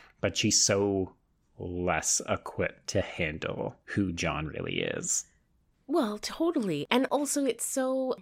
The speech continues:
Speaker 2: it's weirdly gratifying that Neblin dies effectively sacrificing himself for John. Like, he was
Speaker 1: Mm-hmm.
Speaker 2: going out of his way to protect John. That's,
Speaker 1: Ugh,
Speaker 2: um,
Speaker 1: yeah.
Speaker 2: strangely satisfying in the context of the book, too.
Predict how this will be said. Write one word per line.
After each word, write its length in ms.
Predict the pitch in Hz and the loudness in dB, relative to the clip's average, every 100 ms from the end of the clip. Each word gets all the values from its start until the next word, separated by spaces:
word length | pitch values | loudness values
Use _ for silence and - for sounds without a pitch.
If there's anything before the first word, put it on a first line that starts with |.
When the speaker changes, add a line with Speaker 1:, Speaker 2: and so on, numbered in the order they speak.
| - _ _ _ - | -10 _ _ _ -2
Speaker 2:
it's 180 | 208 | -2
weirdly 300 | 202 240 247 | 2 2 2
gratifying 840 | 240 196 185 196 202 202 202 208 - | 0 0 0 0 0 2 0 -2 -2
that 140 | 190 185 | 0 2
Neblin 560 | 180 180 175 165 160 | 0 0 0 0 0
dies 680 | 156 156 156 156 - - - - _ _ _ - | 0 0 0 -2 -6 -8 -8 -12 _ _ _ -8
effectively 560 | 170 208 202 208 180 | -4 -2 0 2 2
sacrificing 720 | 156 135 127 - 196 196 214 220 | 2 0 -2 -4 -2 -2 0 -2
himself 340 | 226 233 220 | -2 -4 -4
for 140 | - | -4
John. 260 | 226 226 233 | -2 0 0
Like, 160 | 208 - | 0 2
he 100 | 208 | 2
was 120 | 185 | 0
Speaker 1:
Mm-hmm. 80 | 170 | 2
Speaker 2:
going 240 | 160 156 151 | 2 2 0
out 100 | 151 | -4
of 80 | |
his 160 | 165 - | -8 -6
way 140 | 147 | -4
to 160 | 147 156 | -4 -8
protect 420 | - - 156 - | -8 -10 -10 -8
John. 360 | - 180 202 262 | -6 -4 -6 -4
That's, 380 | 202 180 - - | 0 0 -2 -2
Speaker 1:
Ugh, 260 | 202 175 156 | 0 0 -2
Speaker 2:
um, 180 | 147 156 _ _ - | -6 -14 _ _ -2
Speaker 1:
yeah. 120 | 92 | 4
Speaker 2:
strangely 320 | 147 196 180 | 6 4 2
satisfying 560 | 156 135 - - 151 147 | -2 -4 -6 -6 -6 -6
in 80 | 151 | -8
the 60 | 151 | -8
context 520 | 147 - - - - | -10 -10 -12 -14 -16
of 100 | - | -14
the 60 | |
book, 240 | - - - | -14 -14 -12
too. 220 | - - | -12 -12